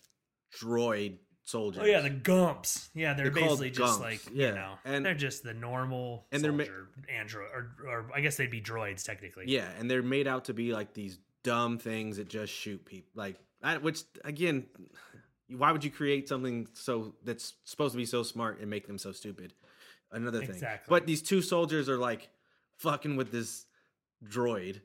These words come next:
Speaker 1: and they're, like, punt, like, using the gun to, like, hit him in the back of the head, and Anthony Mackie catches feelings all of a sudden. He's like, "Hey! How would
Speaker 2: You
Speaker 1: you
Speaker 2: leave him alone.
Speaker 1: How would you like it if I bashed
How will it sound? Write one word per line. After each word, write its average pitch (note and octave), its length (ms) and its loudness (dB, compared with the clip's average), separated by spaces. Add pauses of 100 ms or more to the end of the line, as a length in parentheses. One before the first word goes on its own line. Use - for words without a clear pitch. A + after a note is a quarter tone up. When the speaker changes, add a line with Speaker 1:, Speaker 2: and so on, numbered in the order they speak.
(260)
Speaker 1:
and A#2+ 120 -6
they're, A#2 240 -4
like, A#2 220 -6
punt, C#3+ 260 -2
like, A2 180 -6 (480)
using B2+ 280 -2
the A#2 60 -2
gun A#2 340 -2
to, B2 80 0
like, A2 280 -2 (140)
hit B2+ 200 0
him B2+ 120 2
in A#2+ 60 -2
the A2+ 80 0
back A#2 260 -2
of A#2 80 -2
the G#2+ 120 0
head, G2+ 340 -4
and G#2 340 -8
Anthony B2+ 340 -2
Mackie A2+ 380 -2
catches A2+ 360 -4
feelings G#2+ 400 -6
all F#2+ 100 -4
of F#2 60 -8
a F2+ 40 -12
sudden. F#2+ 300 -8
He's F#2+ 120 -8
like, G2 160 -8
"Hey! B3 300 6 (1040)
How D3+ 100 0
would F3 80 6
Speaker 2:
You D#3 60 0
Speaker 1:
you G3+ 60 0
Speaker 2:
leave G#3 120 2
him F#3 80 2
alone. F#3 380 2
Speaker 1:
How F#3+ 80 2
would G3 100 6
you F#3+ 80 6
like F3+ 200 4
it F#3+ 80 8
if D#3 100 2
I F3+ 140 4
bashed E3+ 340 -2